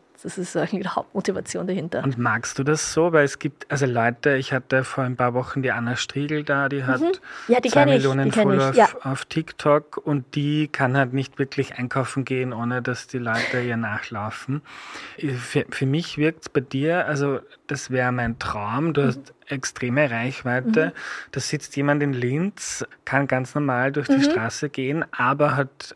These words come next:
Speaker 2: Kurzvideos mit hundert Millionen oder
Speaker 1: Mhm.
Speaker 2: mehr Views, die besten YouTube-Videos fünf, sechs, sieben,
Speaker 1: Mhm.
Speaker 2: acht Millionen, unglaubliche Reichweite.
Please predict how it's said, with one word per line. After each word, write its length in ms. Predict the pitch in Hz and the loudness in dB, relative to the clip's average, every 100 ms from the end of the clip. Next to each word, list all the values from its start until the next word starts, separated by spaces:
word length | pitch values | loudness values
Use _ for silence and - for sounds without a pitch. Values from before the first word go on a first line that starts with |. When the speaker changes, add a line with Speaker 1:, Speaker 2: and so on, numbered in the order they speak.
| - | -6
Speaker 2:
Kurzvideos 640 | - 135 - 143 143 139 | -2 -2 -2 0 0 0
mit 220 | 139 135 139 | -2 -4 -2
hundert 300 | 147 143 139 | 0 2 2
Millionen 520 | 143 135 131 135 135 | 0 0 0 0 0
oder 140 | 135 | 2
Speaker 1:
Mhm. 80 | 127 | 2
Speaker 2:
mehr 260 | 107 123 127 | 4 4 2
Views, 640 | - 135 135 139 139 - - | 0 -2 0 0 -2 -6 -6
die 80 | 131 | -2
besten 440 | - 123 - 139 | 0 0 0 -2
YouTube-Videos 600 | 135 135 131 135 135 135 | -2 -2 -2 0 2 0
fünf, 280 | - 131 - | 0 -4 -4
sechs, 260 | 127 123 | -6 -4
sieben, 160 | - 127 | -6 -4
Speaker 1:
Mhm. 60 | 110 | -4
Speaker 2:
acht 200 | 123 - | -4 0
Millionen, 540 | 135 131 123 123 135 - | 0 2 0 0 -2 -2
unglaubliche 840 | 160 170 165 123 117 135 135 135 | -2 -2 0 0 0 -2 -4 -4
Reichweite. 840 | 101 107 - 107 104 117 131 147 | -4 -8 -10 -10 -10 -8 -4 -4